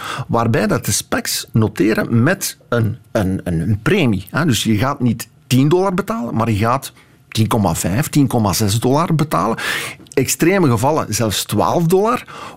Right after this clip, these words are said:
En dat is eigenaardig, want eigenlijk zit er nog niks behu-, behouden ze de cash, zit er niks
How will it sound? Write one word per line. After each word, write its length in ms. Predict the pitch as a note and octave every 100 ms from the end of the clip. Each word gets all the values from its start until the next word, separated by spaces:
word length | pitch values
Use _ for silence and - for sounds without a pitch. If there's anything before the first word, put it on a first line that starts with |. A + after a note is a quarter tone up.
| - _ _
En 100 | -
dat 120 | A3
is 60 | A3
eigenaardig, 520 | E3+ D3 E3+ A#3+ D3+
want 220 | D3+ C3 - _
eigenlijk 360 | - B3 A3+ E3+
zit 160 | G#3
er 60 | E3+
nog 160 | D#3 D3
niks 400 | A3 - - - -
behu-, 460 | G#2 G#2+ A#2+ F#3
behouden 440 | C3 G2+ A2+ G3+ F#3
ze 140 | B2
de 180 | A2 A2+ -
cash, 320 | D3 G#3 -
zit 180 | - E3+
er 60 | C3+
niks 220 | E3 -